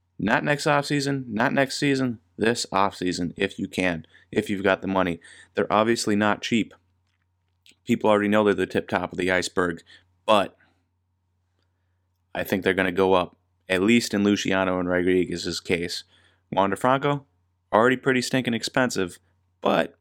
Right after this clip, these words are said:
if he plays like he can, and he only played in high A last year, that, uh, we've got some room to grow. So, let's jump in here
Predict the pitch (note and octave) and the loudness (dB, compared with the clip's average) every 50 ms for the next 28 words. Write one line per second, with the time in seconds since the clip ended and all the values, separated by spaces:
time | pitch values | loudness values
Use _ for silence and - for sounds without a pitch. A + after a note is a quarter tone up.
0 | _ _ _ - F#2+ - - - - - A#2+ A#2+ A#2 A#2+ B2+ B2 A#2+ B2 A2+ - | _ _ _ -16 -12 -12 -12 -8 -2 0 2 2 2 2 0 -2 -2 -4 -6 -2
1 | - C#3 C3+ A#2 G2+ G2 G2 A2 C#3 - _ _ _ _ _ _ - - - E2+ | -2 0 2 2 2 0 -2 -6 -12 -20 _ _ _ _ _ _ -14 -10 -6 -2
2 | F2+ G2 G#2+ G#2+ G#2+ - A#2+ A#2 A#2 A2 G#2 G2 G2 F#2+ - _ _ _ _ _ | 0 0 0 0 2 2 2 2 2 2 0 0 -2 -4 -10 _ _ _ _ _
3 | _ - - - - B2 A2+ A2+ A#2 A#2+ B2 G2+ F2+ F2 F2 F2 - - F#2 F#2 | _ -20 -18 -8 -2 0 0 0 2 0 0 2 2 0 0 -2 -2 -4 -2 -2
4 | F#2 F2 F2 - - _ _ _ _ _ _ _ _ _ - _ - E2+ E2+ E2+ | -2 -2 -4 -8 -10 _ _ _ _ _ _ _ _ _ -20 _ -6 -2 -2 -2
5 | E2 E2 D#2 E2 G#2+ _ _ _ _ _ _ _ _ _ _ _ - F#2+ F#2+ - | -2 -2 -4 -8 -10 _ _ _ _ _ _ _ _ _ _ _ -2 -2 -2 0
6 | - G#2+ G2 G2+ - - F2 F2+ F#2+ G2 G2+ F#2+ F2+ F#2+ F#2 E2 C#2+ - _ _ | 0 0 0 0 0 -2 -4 -2 0 2 2 2 2 2 2 0 0 -4 _ _
7 | _ _ _ _ _ _ _ - _ - - - - C#3+ C3+ G#2+ E2+ - _ _ | _ _ _ _ _ _ _ -20 _ -12 -8 -2 0 2 4 2 2 0 _ _
8 | _ _ _ _ _ _ _ _ _ _ _ _ - - F#2+ G2+ A2+ B2+ C#3+ C#3+ | _ _ _ _ _ _ _ _ _ _ _ _ -8 -4 -2 0 2 2 0 0
9 | - - G#2+ G2+ G#2 A#2 B2 B2 A2 A2+ A#2 A2+ G#2 G2 G2 F#2+ F#2+ G2 - | -4 -8 -6 -2 -2 0 0 -2 -2 -2 -2 0 0 0 0 2 2 2 0